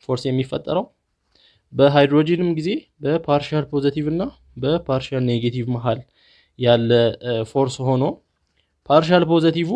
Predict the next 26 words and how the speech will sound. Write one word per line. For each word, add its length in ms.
ሃይድሮጂን 540
ነው። 140
ሃይድሮጂን 420
ቦንዲንግ 300
አይደል 180
የሚለው? 220
ሃይድሮጂን 520
ነው 100
በዚህ 260
ጊዜ 160
ፓርሻል 400
ፖዘቲቭ። 400
ፓርሻል 400
ኔጌቲቭ 440
ደግሞ 220
ሞስት 380
ኤሌክትሮኔጌቲቭ 880
አተምስ 380
የሆኑት 400
ፍሎሪን፣ 420
ኦክሲጅን 420
እና 160
ናይትሮጂን 520
ናቸው። 340
ፓርሻል 360
ኔጌቲቭ 360